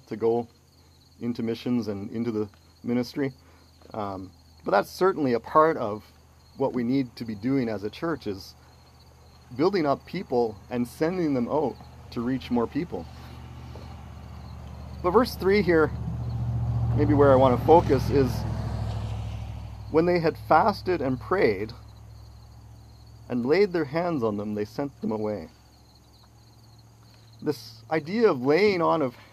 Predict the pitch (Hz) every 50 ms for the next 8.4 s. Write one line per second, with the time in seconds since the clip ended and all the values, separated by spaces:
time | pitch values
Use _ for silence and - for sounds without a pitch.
0 | - - 170 185 165 120 101 101 107 117 131 135 - - - - - _ _ _
1 | - - - _ _ _ _ _ - - 123 117 113 113 110 107 - _ _ _
2 | _ _ _ _ _ _ _ _ _ _ _ _ _ - - 147 123 117 113 -
3 | 170 170 175 135 - - 160 160 - - 151 139 131 123 131 139 151 151 147 139
4 | - 131 123 127 123 - - - - 139 147 147 139 127 113 117 127 127 131 131
5 | 127 123 120 117 107 98 - _ - 127 123 120 117 110 101 127 139 135 117 107
6 | 104 101 - - - _ _ _ _ _ _ _ _ _ _ _ _ _ _ -
7 | - - - - 180 190 196 190 165 151 151 160 170 - - 151 147 156 160 156
8 | 147 135 139 131 135 - -